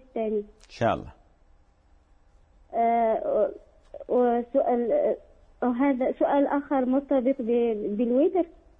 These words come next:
Speaker 1: آه، هناك ذكر يقال، لا أدري هل، هل هو صحيح، سبحان الملك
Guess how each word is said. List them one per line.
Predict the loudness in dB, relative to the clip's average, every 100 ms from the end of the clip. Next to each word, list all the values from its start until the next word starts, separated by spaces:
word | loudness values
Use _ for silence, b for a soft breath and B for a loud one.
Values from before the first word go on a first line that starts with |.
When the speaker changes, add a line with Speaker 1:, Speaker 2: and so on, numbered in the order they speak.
| -8 0
Speaker 1:
آه، | 2 4 4 2 0 -6 -16 _ -2
هناك | 2 2 2 2
ذكر | 2 2 0
يقال، | 0 2 0 0 0 0 -2 -6 -16 _ -14 -4
لا | 0 0
أدري | 0 2 0 -2 -4
هل، | -6 -6 -8 -8
هل | -4 -2
هو | -2 -2
صحيح، | -4 -2 -2 -2
سبحان | -4 -4 -2 -2
الملك | 0 -2 -2